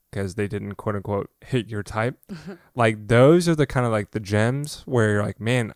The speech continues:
Speaker 1: I've actually got to witness their character over time
Speaker 2: Yes.
Speaker 1: as a friend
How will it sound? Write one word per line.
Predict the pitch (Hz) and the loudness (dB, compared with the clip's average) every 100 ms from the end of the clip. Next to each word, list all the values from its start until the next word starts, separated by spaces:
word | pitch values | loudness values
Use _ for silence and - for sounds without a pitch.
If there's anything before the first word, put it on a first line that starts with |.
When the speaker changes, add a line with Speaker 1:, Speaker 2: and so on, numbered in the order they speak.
| _ - | _ -4
Speaker 1:
I've | 131 | -2
actually | 180 - 127 | -2 -2 -2
got | 117 | -2
to | 101 | -4
witness | 101 110 123 127 139 - - | -2 -2 -2 -4 -4 -10 -8
their | 117 104 | -4 -4
character | - 113 113 113 - | -2 -2 0 -2 -2
over | 107 107 110 110 | 0 2 2 0
time | 113 107 107 175 | -2 -4 -4 -8
Speaker 2:
Yes. | 180 170 165 - | -12 -12 -8 -2
Speaker 1:
as | 110 | 0
a | 110 | 0
friend | - - 113 113 101 | -2 -2 0 0 -4